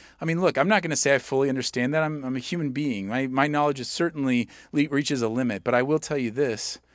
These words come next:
I am aware that there are great attacks on Christianity, both overt and hidden, from outside, but mostly from within. But here's the thing. We don't panic. We don't change course because our Lord is not in a panic.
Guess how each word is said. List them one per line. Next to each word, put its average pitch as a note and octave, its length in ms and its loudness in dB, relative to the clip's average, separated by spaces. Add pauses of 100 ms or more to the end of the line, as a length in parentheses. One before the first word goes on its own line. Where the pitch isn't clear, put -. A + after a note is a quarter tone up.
(240)
I B2+ 120 2
am D3 220 4
aware C#3 520 4
that G#2+ 160 -12
there C3 160 0
are B2 60 0
great B2+ 360 -2
attacks - 720 -8 (260)
on B2 120 -4
Christianity, B2+ 920 -4 (260)
both C#3 220 0
overt D3+ 520 2
and C3 140 -2
hidden, A#2+ 420 -6 (200)
from C#3 180 -2
outside, D#3 540 4
but C3 100 -6
mostly C#3 420 -2
from C#3 280 -2
within. B2 480 -2 (760)
But C3 140 0
here's D#3 180 0
the D3+ 100 -4
thing. B2+ 380 -6
We C#3+ 80 -6
don't D#3+ 180 0
panic. D#3+ 520 -8 (1080)
We D3+ 80 0
don't D#3 140 4
change E3+ 260 0
course - 540 -2 (540)
because D3+ 180 2
our D#3 80 6
Lord E3+ 260 6
is D#3 80 -2
not D3+ 180 2
in C#3+ 80 0
a C3 60 -2
panic. C3 480 -6